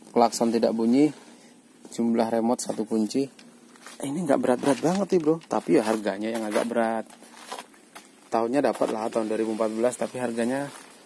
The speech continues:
masih tinggi. Waduh, dikunci. Manual lagi nih, Bro. Next, ya.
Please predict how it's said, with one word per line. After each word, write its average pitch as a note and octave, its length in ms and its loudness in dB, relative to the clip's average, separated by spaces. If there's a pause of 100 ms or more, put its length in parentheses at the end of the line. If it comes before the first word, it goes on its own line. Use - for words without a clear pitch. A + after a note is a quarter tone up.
(260)
masih - 240 -6
tinggi. C3+ 480 4 (4000)
Waduh, A2+ 240 2
dikunci. G#2+ 560 -2 (960)
Manual C#3 400 8
lagi B2 160 2
nih, A#2 80 2
Bro. A2 240 -2
Next, - 480 -4
ya. A#2+ 80 2